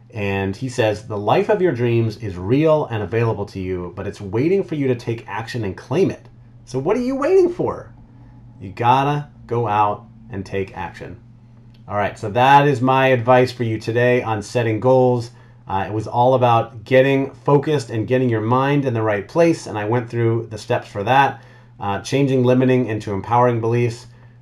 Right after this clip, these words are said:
reviewing your past to understand where you came from, designing your future by setting big, smart goals, finding your why, connecting things to your purpose, and then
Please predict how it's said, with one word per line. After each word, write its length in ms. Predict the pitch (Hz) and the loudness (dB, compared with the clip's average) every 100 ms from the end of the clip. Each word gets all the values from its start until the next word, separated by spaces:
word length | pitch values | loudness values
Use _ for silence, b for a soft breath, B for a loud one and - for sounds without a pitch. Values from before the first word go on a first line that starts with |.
| - | -12
reviewing 440 | 104 117 143 151 | -4 0 2 4
your 140 | 127 | 2
past 400 | 110 123 131 123 | 0 0 0 -2
to 80 | - | -4
understand 460 | 110 113 - 110 107 | -4 -4 -2 -4 -2
where 80 | 101 | -4
you 120 | 92 | -4
came 280 | - 127 131 | -2 -2 0
from, 420 | 127 123 120 117 B B - | 0 0 -2 -8 B B -14
designing 420 | 101 117 127 127 | -4 0 2 2
your 140 | 113 | 0
future 580 | 101 135 139 139 127 120 - - | -2 -2 -2 0 0 0 -8 -14
by 140 | 95 | -12
setting 400 | 95 123 117 113 | -6 -2 0 0
big, 440 | 90 117 117 117 - | 0 0 0 -2 -8
smart 540 | - 113 113 120 113 - | -14 -6 -2 -2 -4 -10
goals, 600 | 113 117 123 127 123 - b b b b - - | -2 2 2 2 -2 -8 b b b b -12 0
finding 420 | 117 131 143 135 | 2 4 4 2
your 180 | 113 107 | 2 0
why, 420 | 107 131 135 135 | 2 4 2 0
connecting 440 | - 117 117 123 | -2 -4 -2 -4
things 200 | 120 110 | -4 -6
to 80 | - | -6
your 100 | 95 | -10
purpose, 560 | - 143 143 139 - - b b b b | -2 -2 0 -2 -4 -16 b b b b
and 260 | 107 104 104 | -6 -4 0
then 420 | 107 107 104 104 | 0 0 -2 -6